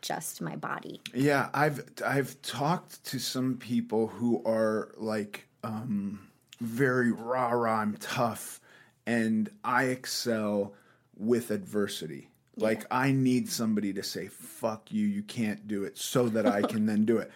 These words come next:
Speaker 1: <laughs>
Speaker 2: And I go like, "That's cool. Okay. I, I can fully understand where you're coming from." I personally respond better to positive reinforcement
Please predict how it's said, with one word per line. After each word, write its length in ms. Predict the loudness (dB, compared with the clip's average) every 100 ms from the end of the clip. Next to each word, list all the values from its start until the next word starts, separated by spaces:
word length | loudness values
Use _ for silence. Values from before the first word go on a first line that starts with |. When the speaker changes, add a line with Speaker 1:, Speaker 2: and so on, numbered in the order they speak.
| -20
Speaker 1:
<laughs> 140 | -12
Speaker 2:
And 160 | -2 2
I 120 | 2
go 160 | 4 4
like, 260 | 4 2
"That's 320 | 2 2 2 -2
cool. 460 | -2 0 0 -2 -14 -20 -6
Okay. 460 | -6 0 0 0 -4 -14 _ _ _ 2
I, 260 | 2 2 2
I 160 | 2
can 240 | 4 2 0
fully 880 | -2 2 4 6 6 6 6 4 -6 _ -20 -20 -2
understand 760 | 2 4 4 2 0 2 4 4
where 100 | 4
you're 140 | 0 0 0
coming 180 | 0 -2
from." 300 | -4 -6 -6 -12 _ -20 _ _ _ _ -4
I 480 | 2 4 4 2 -2 -10 _ _ _ -16
personally 680 | -2 0 2 2 2 4
respond 800 | 4 2 -2 -4 -2 2 0 -2
better 280 | -2 0 0
to 300 | -2 -6 -8 -8
positive 800 | -8 -2 -2 0 2 2 0 -8 -10
reinforcement 880 | -2 2 2 0 -2 -2 -2 -6